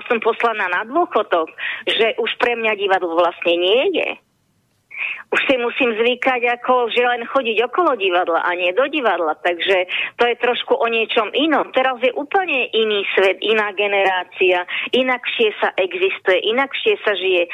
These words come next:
inakšie sa pozerá na divadlo. E, takže je to trošku inakšie, ako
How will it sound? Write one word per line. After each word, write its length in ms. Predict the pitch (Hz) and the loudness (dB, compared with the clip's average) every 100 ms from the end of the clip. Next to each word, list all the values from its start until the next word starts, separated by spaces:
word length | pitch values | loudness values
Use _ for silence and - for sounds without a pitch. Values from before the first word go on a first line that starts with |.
| - - 240 | -6 -4 2
inakšie 560 | 254 262 254 - 254 | 2 2 -2 -4 -2
sa 160 | - 240 | -2 0
pozerá 400 | 240 240 240 240 | 0 2 2 0
na 160 | 240 254 | -2 -2
divadlo. 640 | 320 247 196 185 165 165 - - - 143 160 | -2 0 0 2 0 0 -6 -14 -12 -4 2
E, 560 | 196 190 190 190 190 190 | 4 4 2 2 0 -2
takže 640 | 208 190 196 214 220 214 | -4 -2 -2 0 2 0
je 220 | 214 214 254 | 0 0 0
to 100 | 311 | -2
trošku 720 | 294 285 269 - - 269 254 254 | -2 -2 -2 -4 -2 0 2 2
inakšie, 560 | 269 262 - 240 226 | 0 -2 -2 0 0
ako 260 | 208 220 | 0 -2